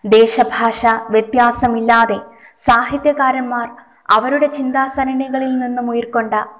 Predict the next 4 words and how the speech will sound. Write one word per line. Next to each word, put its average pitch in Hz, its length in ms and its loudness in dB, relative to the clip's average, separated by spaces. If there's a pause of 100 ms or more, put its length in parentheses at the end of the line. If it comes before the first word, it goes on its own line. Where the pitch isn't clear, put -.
അക്ഷരക്കൂട്ടങ്ങളിലൂടെ 233 1300 -2 (280)
ജനമനസ്സുകളിൽ 226 1000 2
ചെലുത്തിയ 226 440 0
സ്വാധീനം 208 640 0